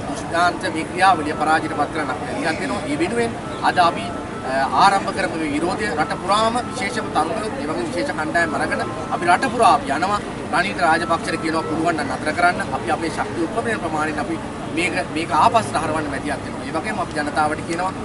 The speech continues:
මේ රටේ ප්‍රජාතන්ත්‍රවාදී කියන රනිල් රාජපක්ෂ කැමැත්ත නෙමෙයි. විවස්ථාව කියන රනිල් රාජපක්ෂ කැමැත්ත නෙමෙයි. නීති රීති කියන රනිල් රාජපක්ෂ කැමැත්ත නෙමෙයි. ඒ නිසා වහාම මේ රටේ ජනතාවත් එක්ක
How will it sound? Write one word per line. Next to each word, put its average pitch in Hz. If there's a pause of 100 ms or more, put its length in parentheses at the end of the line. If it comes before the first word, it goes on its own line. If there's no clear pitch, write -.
(280)
මේ 160
රටේ 190
ප්‍රජාතන්ත්‍රවාදී 180
කියන 180
රනිල් 165
රාජපක්ෂ 160
කැමැත්ත 151
නෙමෙයි. 147 (260)
විවස්ථාව 202
කියන 202
රනිල් 180
රාජපක්ෂ 180
කැමැත්ත 151
නෙමෙයි. 156 (300)
නීති 220
රීති 233
කියන 233
රනිල් 202
රාජපක්ෂ 175
කැමැත්ත 151
නෙමෙයි. 156 (240)
ඒ 160
නිසා 196 (200)
වහාම 240
මේ 190
රටේ 185
ජනතාවත් 156
එක්ක 170